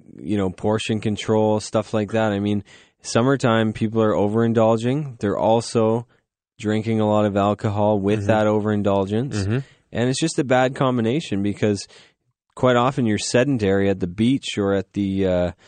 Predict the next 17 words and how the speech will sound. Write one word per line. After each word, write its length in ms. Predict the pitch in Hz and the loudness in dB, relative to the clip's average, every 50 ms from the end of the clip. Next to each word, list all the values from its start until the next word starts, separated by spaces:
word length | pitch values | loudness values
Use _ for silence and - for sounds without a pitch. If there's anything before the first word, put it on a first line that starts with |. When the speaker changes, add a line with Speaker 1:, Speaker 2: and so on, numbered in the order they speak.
| - _ | -20 _
Speaker 2:
Patio. 260 | - - 107 104 104 101 | -4 0 0 2 2 2
Speaker 1:
your 160 | 95 92 101 | 2 2 0
backyard, 560 | 101 101 101 95 - 107 107 113 123 120 107 | 0 -2 -2 -4 -4 -2 0 0 0 -2 -2
patio, 500 | 101 110 107 104 104 107 110 113 113 117 | -4 -4 -4 -2 -2 -2 -2 -2 -2 -2
Barney's, 680 | 110 104 95 95 98 104 113 120 123 131 - - - - | -2 -4 -4 -2 -2 -4 -4 -4 -6 -8 -10 -12 -10 -8
uh, 300 | 101 92 90 90 92 95 - _ _ _ _ _ _ _ _ _ - | -6 -4 -4 -4 -6 -8 -10 _ _ _ _ _ _ _ _ _ 0
you 60 | - | 2
Speaker 2:
Whatever 280 | 226 214 113 113 117 113 110 | 4 4 4 4 4 4 2
Speaker 1:
know. 80 | 104 110 | 4 2
Speaker 2:
it 100 | 101 110 | 2 2
is. 220 | 139 - - - _ | 0 -2 -6 -10 _
Speaker 1:
Yeah. 320 | - 254 311 320 254 196 - - _ _ _ _ _ _ _ _ _ _ _ _ _ _ _ _ _ - | -4 -2 0 0 -2 -4 -6 -10 _ _ _ _ _ _ _ _ _ _ _ _ _ _ _ _ _ -4
Get 180 | 135 147 170 | -2 -2 0
out 220 | 175 196 226 240 - | 0 0 0 0 0
there. 180 | - 92 85 | 0 0 0
Get 200 | 85 92 113 135 | 0 0 0 2
active. 560 | 170 180 190 208 - - 95 80 78 - - | 2 0 -2 -2 -2 -2 -2 -4 -4 -8 -14